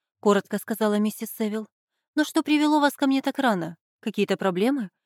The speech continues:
Мне казалось, я дала Джошу все материалы и список требований. Простите, но я захотела встретиться с вами лично и обговорить некоторые из них, если не возражаете".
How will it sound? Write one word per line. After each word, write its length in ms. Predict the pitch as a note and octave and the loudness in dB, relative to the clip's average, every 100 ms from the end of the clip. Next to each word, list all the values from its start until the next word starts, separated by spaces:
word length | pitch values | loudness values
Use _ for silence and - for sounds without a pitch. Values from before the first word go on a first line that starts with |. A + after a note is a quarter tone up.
| _ _ | _ _
Мне 240 | A#3+ A#3 A3+ | 0 2 2
казалось, 460 | A3+ A3+ A3 G#3+ - | 0 0 0 0 -2
я 220 | G#3+ G3+ | -2 0
дала 260 | G3+ G#3 | 2 2
Джошу 340 | G3+ G3 G3 G3+ | 0 -2 -2 -4
все 220 | - A#3+ | -4 -2
материалы 720 | C4+ B3 G3 F#3 A3+ B3+ G3 | -2 -2 -2 0 0 0 -4
и 20 | |
список 400 | - - F#3 F#3 | -6 -8 -8 -8
требований. 640 | - A3 B3 B3 A3+ A3 G#3 _ _ _ _ | -4 -2 0 0 0 -2 -6 _ _ _ _
Простите, 600 | - F3+ - C4+ - F3 - _ _ | -10 -10 -6 -6 -6 -10 -12 _ _
но 80 | - | 0
я 200 | G#3 A3+ | 2 2
захотела 480 | A#3 G#3+ A3+ A#3+ A3+ | 0 -4 -6 -4 -4
встретиться 480 | G3 A#3 A3 G#3 G#3+ | -4 -6 -4 -6 -8
с 100 | - | -4
вами 220 | A3 G#3 | 0 2
лично 340 | B3 D#4 - | 0 -2 -2
и 80 | G3 | -2
обговорить 520 | F#3+ F3+ F#3+ A#3+ D4 | 0 0 0 -2 -4
некоторые 580 | G#3+ A#3 B3 A3+ A3 G#3+ | -2 -2 -2 -2 -2 0
из 260 | - A3+ F3+ | -2 -4 -6
них, 240 | D#3 - - _ _ | -10 -10 -20 _ _
если 280 | - F#3+ - | -6 -4 -2
не 120 | F#3+ | -2
возражаете". 720 | F#3 F3+ G3 A3+ D#4 - - | -2 -4 -4 -2 -2 -2 -10